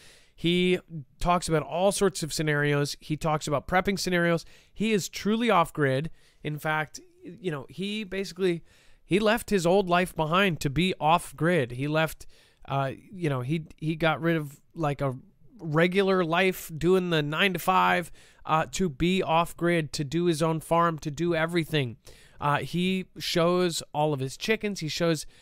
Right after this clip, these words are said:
uh, how he does it, uh, how he lives. Uh, he goes through, anybody that watches his show knows, uh, that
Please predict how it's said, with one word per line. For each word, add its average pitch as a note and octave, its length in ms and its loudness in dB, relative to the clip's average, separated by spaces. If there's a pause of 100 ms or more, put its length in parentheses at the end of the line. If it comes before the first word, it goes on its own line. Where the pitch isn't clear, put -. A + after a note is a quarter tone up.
(140)
uh, C#3+ 200 -4
how F3+ 260 4
he E3 80 4
does E3 360 -2
it, F#3+ 220 -4 (280)
uh, C#3+ 180 0
how F#3+ 260 0
he E3+ 80 4
lives. F3+ 540 0 (1000)
Uh, D3+ 140 0
he D3 200 -2
goes F3+ 320 2
through, F#3+ 340 0 (240)
anybody F#3+ 320 -2
that E3 120 -2
watches D3+ 360 0
his C3+ 120 -6
show D3+ 320 0 (280)
knows, C#3+ 760 2 (420)
uh, C#3 240 0
that D3 260 0